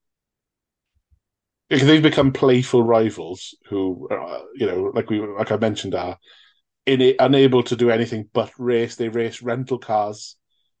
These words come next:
to a meeting with one of the head honchos and smash them up and act like dicks.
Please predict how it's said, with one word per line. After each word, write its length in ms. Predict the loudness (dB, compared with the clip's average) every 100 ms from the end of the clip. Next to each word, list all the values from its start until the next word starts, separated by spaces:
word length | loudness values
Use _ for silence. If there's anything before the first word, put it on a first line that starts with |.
| _ _
to 200 | -8 -8
a 60 |
meeting 440 | -6 -6 -6 -8 -8
with 180 | -10 -8
one 160 | -8
of 80 | -6
the 80 | -4
head 200 | -4 -4
honchos 800 | -4 -6 -8 -6 -4 -4 -8 -20 _ _ _
and 100 | -14
smash 420 | -10 -4 -4 -4 -8
them 120 | -6
up 280 | -6 -8 -8
and 120 | -6
act 160 | -4 -4
like 160 | -8
dicks. 520 | -4 -6 -6 -12 -18